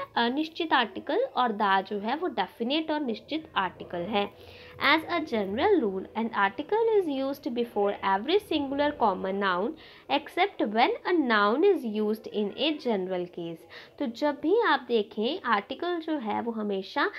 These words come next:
हमारा जब सिंगुलर कॉमन नाउन होता है, जब जो नाउन है वो सिंगुलर फॉर्म में होता है, उसके साथ हम ए आर्टिकल का यूज़ करते हैं। बल्कि कब इसका यूज़ नहीं किया जाता, ये एक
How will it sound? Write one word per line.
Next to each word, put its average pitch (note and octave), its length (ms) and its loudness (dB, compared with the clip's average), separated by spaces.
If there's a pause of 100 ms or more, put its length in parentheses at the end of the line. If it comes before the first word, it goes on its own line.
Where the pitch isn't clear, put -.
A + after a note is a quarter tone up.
(240)
हमारा G#3+ 400 2
जब D4+ 240 -2
सिंगुलर C#4 720 0
कॉमन A3+ 420 2
नाउन G3 380 0
होता F#3 280 -4
है, F#3 280 0 (420)
जब D4 320 0 (800)
जो A3+ 140 4
नाउन G#3 400 4
है A3+ 140 0
वो D#4 120 -2
सिंगुलर A#3 540 0
फॉर्म C4 280 0
में G#3 120 0
होता F#3+ 280 -2
है, A#3 220 -2 (360)
उसके D4+ 320 2
साथ A#3+ 260 6
हम D#4 260 -2 (120)
ए B3 160 4
आर्टिकल G3 520 -2
का C4+ 160 0
यूज़ A3 440 0
करते F3+ 380 -4
हैं। C#4+ 180 0 (420)
बल्कि D#4+ 440 4 (120)
कब D4+ 220 4
इसका G4 240 4
यूज़ D#4 360 4
नहीं G#3+ 460 2
किया E4 360 2
जाता, A#3+ 460 0 (1080)
ये D4+ 160 6
एक G4 320 2